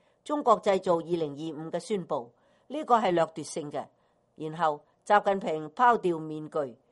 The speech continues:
使公眾擔心佢嘅政治野心，佢自己嘅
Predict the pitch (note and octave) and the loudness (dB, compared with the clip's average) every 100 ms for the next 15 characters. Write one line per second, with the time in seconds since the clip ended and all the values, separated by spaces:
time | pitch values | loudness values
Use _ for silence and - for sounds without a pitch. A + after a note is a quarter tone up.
0 | _ - G3 A#3 D4 C#4 A3 A#3+ C#4 C#4 | _ 0 2 4 2 2 2 2 2 2
1 | C4+ A#3 F3 F3+ F3+ F3+ E3 D3 C#3 C#3 | 0 0 -2 -2 -2 -4 -6 -10 -8 -6
2 | - E3 D#3+ _ _ _ A#3 A3+ G3+ G3 | -2 -2 -4 _ _ _ -2 0 -2 4
3 | A3 A#3 | 4 4